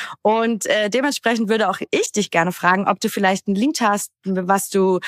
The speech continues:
mit deiner Matterhorn-Tour ver-, verbindest oder was einfach, was dir jeden Morgen gute Laune, äh, macht oder was aber auch, ähm, andere Emotionen weckt. Also gerne dein, dein Favorite Outdoor-Song.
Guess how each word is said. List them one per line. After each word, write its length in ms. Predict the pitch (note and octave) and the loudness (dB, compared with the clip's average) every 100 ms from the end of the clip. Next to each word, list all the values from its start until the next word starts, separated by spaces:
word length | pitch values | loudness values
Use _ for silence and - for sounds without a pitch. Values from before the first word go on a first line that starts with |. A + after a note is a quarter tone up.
| - - | -10 -4
mit 140 | D4 | 0
deiner 220 | E4 D#4+ D#4 | 0 0 0
Matterhorn-Tour 960 | G#3 G#3+ G3+ G3+ G3 G3+ - G#3 G3+ | 0 0 0 0 0 -2 0 2 0
ver-, 520 | - G3 F#3+ F#3 F#3 | 0 2 2 2 0
verbindest 840 | F#3+ G3 E3 G3 G3+ F#3+ F#3 F#3+ - | 0 -2 0 0 2 0 0 -2 -2
oder 180 | G3+ G#3+ | 0 2
was 200 | A#3 - | 0 0
einfach, 340 | A3 G#3+ A3 - - - | 0 2 -2 -2 -10 -2
was 140 | A3+ | 0
dir 120 | - | 2
jeden 260 | B3+ C4 B3+ | 0 2 2
Morgen 480 | A#3+ A#3 A#3+ A#3+ A3+ | 2 2 0 0 0
gute 180 | A#3 A#3 | 0 0
Laune, 580 | G3 A3 G#3+ F#3+ F3+ - | 2 0 0 0 -2 -2
äh, 440 | F3+ F3 F3 E3 D#3+ | 0 2 2 0 -2
macht 480 | F3 E3+ G3 - - - - - - _ | 0 0 0 -6 -14 -12 -14 -14 -16 _
oder 240 | - G#3 G3 | 0 2 2
was 180 | G3+ - | 0 0
aber 280 | F#3+ F#3+ | 0 2
auch, 140 | F3 - | 0 0
ähm, 520 | - F3 E3+ E3 D#3+ - _ _ - | 0 2 0 0 -2 -6 _ _ -4
andere 300 | - A3+ A#3 | 0 2 0
Emotionen 480 | E3 E3 - D3+ C#3+ | 0 -2 0 0 0
weckt. 260 | C#3 - - | -2 -2 -2
Also 200 | D#3+ E3 | 0 2
gerne 260 | F3 F#3 | 2 2
dein, 320 | F3 D#3+ D#3+ D#3+ | 2 2 0 0
dein 180 | G#3 G#3 | -2 -2
Favorite 540 | - C4 C#4 A#3 - | -2 0 0 -2 0
Outdoor-Song. 880 | F#3 G3+ - - - - G2+ G#2 D#3 | 0 0 0 0 0 -2 -4 -4 -8